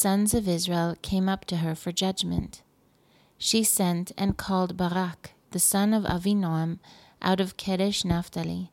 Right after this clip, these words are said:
and said to him, "Has not the Lord, the God of Israel, commanded, 'Go and lead the way to Mount Tabor, and take with you ten thousand men of the children of Naphtali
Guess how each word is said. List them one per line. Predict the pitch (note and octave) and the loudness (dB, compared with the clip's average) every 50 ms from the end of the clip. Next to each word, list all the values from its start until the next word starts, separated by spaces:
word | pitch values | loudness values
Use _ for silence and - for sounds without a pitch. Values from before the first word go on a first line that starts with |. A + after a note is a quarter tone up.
| _ - - - _ _ - | _ -20 -20 -20 _ _ 0
and | A3 A3 G#3 | 2 2 2
said | - - - D#3 D#3 - | 2 0 -2 -4 -4 -6
to | F#3 | -6
him, | E3 F3 D#3+ D#3+ D#3 F#3 - _ _ _ _ _ _ _ _ _ _ _ _ _ _ - - - - - - - G#3+ | -4 -4 -4 -4 -4 -6 -10 _ _ _ _ _ _ _ _ _ _ _ _ _ _ -6 -6 -6 -6 -6 -6 -4 0
"Has | A3 A#3 A3+ - | 0 0 0 0
not | G#3 G3 F3+ - - | 0 0 0 0 0
the | F3+ F3+ F3+ F#3 G3+ | 0 0 2 2 4
Lord, | G#3 G3 F3+ E3+ - - - | 4 2 2 0 -4 -6 -6
the | - F#3+ - | -8 -6 -2
God | - F3+ F3+ G3+ | 0 2 4 4
of | G#3+ G#3 G3+ - | 4 4 2 0
Israel, | - F#3+ G3 G3 F3+ E3 D#3+ D#3+ - | -2 -2 0 0 0 2 0 0 0
commanded, | - F3+ E3+ F3 F#3+ G3+ G3+ F3+ - F3 - - _ _ - - - - _ _ _ _ | -2 -2 0 0 2 0 0 -2 -4 -8 -14 -18 _ _ -20 -20 -20 -20 _ _ _ _
'Go | - G#3 G3+ G#3 G#3+ A3+ | 2 4 6 6 6 6
and | - A#3+ A#3 A3 F#3+ | 4 4 2 2 2
lead | F3+ F3+ F3 F3 | 2 0 0 0
the | - F#3 | 0 0
way | F3 E3 E3 E3 D#3+ D#3+ E3 - | 0 2 2 0 0 0 -4 -4
to | - F#3+ F#3 | -2 -2 0
Mount | E3+ E3 D#3+ D#3 - - - | 0 0 0 -2 -4 -4 -4
Tabor, | F3+ E3 D#3+ E3+ F3 E3 E3 - - - _ _ - - - - - - - - | -4 -2 0 0 0 0 0 -2 -8 -16 _ _ -6 -4 -4 -4 -4 -8 -8 -4
and | - F3+ F3+ | -2 -2 0
take | - G3+ G3+ G#3 G#3 | 2 2 2 2 2
with | G3 F#3+ F#3 - | 2 0 0 0
you | F3+ F3 | -2 -2
ten | - - - G3 G3+ A3 | -2 -2 -2 0 0 0
thousand | A3+ - G3 F3 F3 F3+ F#3+ G3 F#3+ F3 | 0 0 0 0 0 0 2 0 2 2
men | E3+ E3 D#3+ D#3+ E3 - - | 2 0 0 0 -2 -4 -4
of | - C#3+ E3+ | -6 -6 -4
the | - F#3+ | -4 -4
children | - - - F#3 E3 D#3+ - - E3 E3 | -2 0 0 0 0 -2 -2 -2 0 0
of | D#3+ D#3+ | 0 0
Naphtali | D#3+ D#3+ E3 F3+ - - - F3+ F3+ F#3 F#3 G3 | -2 -2 -4 -4 -6 -6 -4 -2 -2 0 0 0